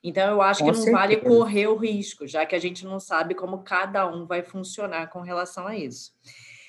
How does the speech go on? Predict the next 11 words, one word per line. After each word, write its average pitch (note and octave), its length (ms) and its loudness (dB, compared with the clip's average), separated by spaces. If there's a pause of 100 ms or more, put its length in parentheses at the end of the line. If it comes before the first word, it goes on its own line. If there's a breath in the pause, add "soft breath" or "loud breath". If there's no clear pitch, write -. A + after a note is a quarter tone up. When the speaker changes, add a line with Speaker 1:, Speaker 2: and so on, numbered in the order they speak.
Speaker 1:
E, A#3+ 120 8
Speaker 2:
Isso A#3 200 6
Speaker 1:
e, G#3+ 40 10
Speaker 2:
aí. F3+ 440 6
Speaker 1:
e B3 320 4
isso E4 200 2
que B3 120 -6
você F#3+ 260 -2
falou, F#3 460 2
eu G3 200 2
li A3+ 400 0